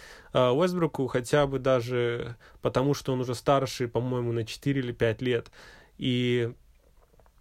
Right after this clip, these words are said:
единственное, что мне очень интересно посмотреть, как Уэстбрук и Харден будут делить мяч. То есть, возможно, это будет как-то в-, они их будут разводить по минутам, потому что оба очень доминантных игрока,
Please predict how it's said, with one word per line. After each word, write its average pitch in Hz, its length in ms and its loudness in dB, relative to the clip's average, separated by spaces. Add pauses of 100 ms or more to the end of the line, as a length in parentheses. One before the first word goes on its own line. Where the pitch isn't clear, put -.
(140)
единственное, 143 480 2
что - 160 -2
мне 143 240 4
очень 135 220 0
интересно 135 300 0
посмотреть, 165 380 0
как 143 220 2
Уэстбрук 143 380 2
и 127 40 0
Харден 160 400 4
будут 135 220 -2
делить 131 320 -2
мяч. 131 360 0
То 127 100 -2
есть, 123 220 -2
возможно, 135 480 0
это 127 260 -2
будет 131 420 -4
как-то 131 480 0
в-, - 320 -18
они 131 220 0 (160)
их 127 160 -4
будут 131 240 -6
разводить 135 500 0
по 143 60 0
минутам, 143 560 0 (560)
потому 135 360 0
что 131 460 2
оба 151 220 4
очень 135 260 0
доминантных 131 520 0
игрока, 170 500 2